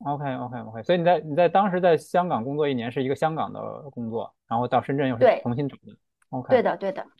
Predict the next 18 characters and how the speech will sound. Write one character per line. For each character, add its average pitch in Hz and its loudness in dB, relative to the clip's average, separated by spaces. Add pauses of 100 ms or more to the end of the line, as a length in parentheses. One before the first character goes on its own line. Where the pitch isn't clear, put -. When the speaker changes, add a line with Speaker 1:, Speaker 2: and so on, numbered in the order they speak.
Speaker 1:
你 147 -4
刚 190 4
才 233 6
有 160 6
谈 147 0
到 269 8
一 180 6
些 170 4
就 170 4
是 156 2
如 151 2
何 165 4
去 170 0
梳 247 0
理 160 4
自 131 -4
己 139 0
的 117 0